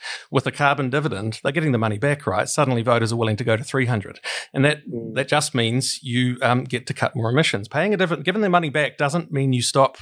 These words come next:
Speaker 1: incentivizing emissions reduction. So a dividend ticks every box. You know, the government said it's worried about greenhouse gases. It wants, um, it's worried about, uh, regressive policies. Carbon dividend ticks both of those boxes.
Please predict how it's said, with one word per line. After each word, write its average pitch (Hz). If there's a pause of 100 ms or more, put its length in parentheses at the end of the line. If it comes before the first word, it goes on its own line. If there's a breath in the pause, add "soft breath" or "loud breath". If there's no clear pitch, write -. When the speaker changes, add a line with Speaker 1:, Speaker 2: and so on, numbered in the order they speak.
Speaker 1:
incentivizing 123
emissions 123
reduction. - (560 loud breath)
So 147 (180)
a 160
dividend 220
ticks -
every 175
box. -
You 151
know, 156
the 170
government 180
said 175
it's 160
worried 180
about 120
greenhouse 120
gases. 101
It 131
wants, 165
um, 131
it's 131
worried 170
about, 120 (120)
uh, 110
regressive 113
policies. -
Carbon 196
dividend 139
ticks 143
both 120
of 127
those 123
boxes. -